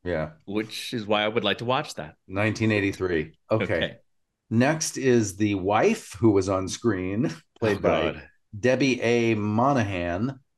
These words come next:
Speaker 1: Uh, her
Speaker 2: Debbie
Speaker 1: first
Speaker 2: Monahan.
Speaker 1: job, nineteen eighty-four, a T V series called First and Ten, which
Speaker 2: Okay.
Speaker 1: O J Simpson was on. It was
Speaker 2: Oh.
Speaker 1: about a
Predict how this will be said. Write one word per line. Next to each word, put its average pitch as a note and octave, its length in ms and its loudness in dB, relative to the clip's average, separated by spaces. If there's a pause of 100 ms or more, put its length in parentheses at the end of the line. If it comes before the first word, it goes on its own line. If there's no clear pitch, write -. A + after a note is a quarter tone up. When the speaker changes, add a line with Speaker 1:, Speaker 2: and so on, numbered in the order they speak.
(260)
Speaker 1:
Uh, F#2+ 480 2
her A2+ 80 -6
Speaker 2:
Debbie D3+ 140 0
Speaker 1:
first D3+ 260 -2
Speaker 2:
Monahan. C3+ 280 4
Speaker 1:
job, B2+ 40 -2
nineteen A#2+ 460 2
eighty-four, B2 800 2
a A2 80 -10
T - 180 -4
V G#2+ 120 -2
series G2+ 340 -6
called - 300 -6
First A#2 260 -6
and E2+ 160 -10
Ten, C#3+ 500 -2 (360)
which C#3+ 180 0
Speaker 2:
Okay. D#2 180 -8
Speaker 1:
O A2+ 140 2
J C3 220 2
Simpson G#2+ 640 0
was D2+ 200 -6
on. - 380 -12 (420)
It - 80 -2
was B2 160 2
Speaker 2:
Oh. G#2 40 -4
Speaker 1:
about G2+ 160 -2
a G2 100 -4